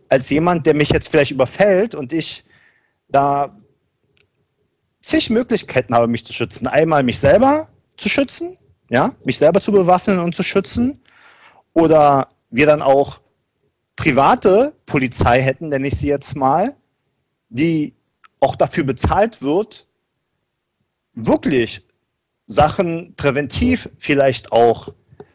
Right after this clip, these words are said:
ähm, äh, anzugehen, dass es vielleicht erst gar nicht passiert oder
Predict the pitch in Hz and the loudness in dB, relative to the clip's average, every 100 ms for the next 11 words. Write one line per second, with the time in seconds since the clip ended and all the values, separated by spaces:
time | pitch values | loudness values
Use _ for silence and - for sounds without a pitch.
0 | _ - 117 117 110 101 101 - _ _ | _ -2 2 2 2 -4 -12 -18 _ _
1 | _ _ _ _ _ _ _ _ _ _ | _ _ _ _ _ _ _ _ _ _
2 | _ 165 143 135 131 - _ - 127 147 | _ 0 2 4 0 -6 _ -4 -4 -2
3 | - 113 113 104 101 - - 104 - - | -4 -2 -2 -2 -6 -10 -6 -4 -2 2
4 | 143 156 - 135 143 - 120 - 269 277 | 2 2 0 0 0 -4 -4 -2 0 2
5 | 123 139 135 135 127 | 0 -2 0 0 -2